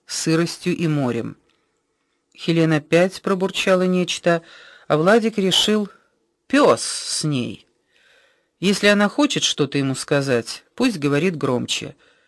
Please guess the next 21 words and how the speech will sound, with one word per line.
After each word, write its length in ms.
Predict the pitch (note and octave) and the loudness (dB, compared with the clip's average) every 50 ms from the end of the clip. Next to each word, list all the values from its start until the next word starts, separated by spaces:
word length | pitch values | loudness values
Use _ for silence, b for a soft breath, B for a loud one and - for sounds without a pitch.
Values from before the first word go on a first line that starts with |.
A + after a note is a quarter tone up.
| _ _ | _ _
В 20 | |
конце 240 | - D#3 D3+ - F#3+ | -6 -4 -2 -2 0
концов, 400 | - F#3 F3 - - F#3+ F3 - | 2 0 0 0 -2 -4 -2 0
он 160 | F#3 F3+ F3 | 0 0 2
не 120 | F3 F3 | 2 2
обязан, 540 | F3 E3+ D#3+ G#3 G#3 F#3 E3 - A#2 E2 - - _ _ _ _ _ _ _ _ _ | 2 2 2 4 4 4 4 2 -4 -8 -10 -14 _ _ _ _ _ _ _ _ _
точнее, 500 | - - - - - C#3+ C#3 C#3 C3+ - - | -14 -6 -4 -2 -2 0 -2 -2 -2 -4 -6
обязан, 840 | D3 D3+ C#3+ C3+ D#3+ E3+ F#3 G3 G3+ G3+ F#3 G#3+ A3+ A3+ A3 A3 b b b b b b b b b b _ | -8 -8 -4 0 4 6 8 8 6 6 4 2 2 2 0 -2 b b b b b b b b b b _
но 120 | - D3+ D3 | -6 -6 -6
все 220 | - - F3 D#3+ | 0 2 2 2
же 140 | D#3 E3 D#3+ | 4 2 2
не 200 | D#3+ D#3+ D#3+ D3+ | 4 4 2 4
до 140 | D#3 D#3 D3+ | 2 2 2
такой 320 | - D#3 D#3 - E3 D#3+ | 2 0 2 0 0 -2
степени». 680 | D#3 - - - D#3 B2+ - C3 A#2+ A#2 A2+ - - - _ _ _ _ _ _ _ _ _ _ _ _ _ _ _ _ | -2 -4 -2 0 -2 0 0 -4 -8 -8 -8 -10 -12 -16 _ _ _ _ _ _ _ _ _ _ _ _ _ _ _ _
«Вы 220 | - C#3+ D#3+ G3+ A3 | -2 0 2 4 4
что, 320 | - - - - G3 F#3+ | 4 2 4 6 6 6
оглохли? 760 | F#3 F#3 F3+ G#3+ A#3 D4 F4+ - - - D#3+ C#3 B2 - - - _ _ _ _ _ _ _ _ _ _ _ _ _ _ | 6 6 6 6 6 6 4 4 2 0 0 0 -2 -4 -8 -14 _ _ _ _ _ _ _ _ _ _ _ _ _ _
Если 500 | - C3 C#3 G3 A#3+ A#3 - - G3 G3 | -6 0 2 4 4 4 2 0 2 2
оглохли, 880 | G3 - - F#3+ F#3 E3+ F3+ G#3+ B3 D#4+ D#4 - - E3+ D3 C3 A#2 - | 2 4 4 2 4 4 4 4 4 4 4 2 0 -2 -2 -2 -2 -4
сходите 800 | - - - - F#3 F3+ E3+ F3+ G#3 G#3 G#3+ - - G3 F#3+ - | -6 -8 -2 2 2 4 4 4 2 0 0 0 2 2 2 2